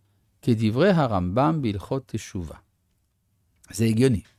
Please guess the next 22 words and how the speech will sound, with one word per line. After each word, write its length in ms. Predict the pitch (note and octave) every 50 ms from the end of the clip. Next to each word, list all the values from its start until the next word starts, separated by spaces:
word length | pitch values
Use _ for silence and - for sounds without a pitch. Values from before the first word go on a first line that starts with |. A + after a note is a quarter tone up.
| _ _ _ _ _ _ _ _ _ _ _ _ _ _ _ -
כי 100 | - A2+
הרי 140 | G#2+ G#2+ G#2
מה 160 | A2 C3 C3
התורה 320 | A#2+ - - A#2 A2+ A2+
אומרת? 500 | G#2 F#2+ F#2 F#2 F2 E2+ - - - _ _ _ _ _ _ -
התורה 320 | G2+ G#2+ - B2+ D3+ F#3
אומרת 300 | E3+ D3+ E3 F3+ F#3 F3
שיש 280 | - - B2 - - -
מצוות 580 | B2 A2+ - - B2 A#2+ D3+ F#3+ A3+ - - A#2+
ועבירות. 640 | A#2 A#2+ A2 G#2+ A2 A2+ G2+ F2 D#2 - _ _ _ _ _ _ _ _ _ _ _ _ _ _ _ _ _ _ _ _ _ _ _ _ - -
אין 240 | G#3+ A3+ G#3 F3+ D3+
מצווה 440 | A#2+ - - A#2+ A2 A2 A2+ F3 A3+ - _ _ _ _ _ _ _ _ _ _ _ _ - -
אם 140 | G2+ G2 G#2
אין 80 | G#2
עבירה, 320 | G#2+ G#2+ A2+ D3 D#3+ F3+ A2 - _ _ _ _ _ _ _ _ _ _ _ _ _ _ - -
אם 100 | F#2+ G#2+
אין 120 | A2 A#2
אפשרות 480 | A2 - - - C3+ A#2+ B2 E3 E3 -
של 140 | - -
עבירה. 320 | G#2 G#2 B2+ C3+ C#3 D3 G2+ - _ _ _ _ _ _ _ _ _ _ _ _ _ - _ _ _ _ _ -
אין 180 | D3+ E3 E3 G2
עבירה 600 | B2+ C3+ A#2 A2+ G#2 F#2 F2+ E2+ F#2 A2+ -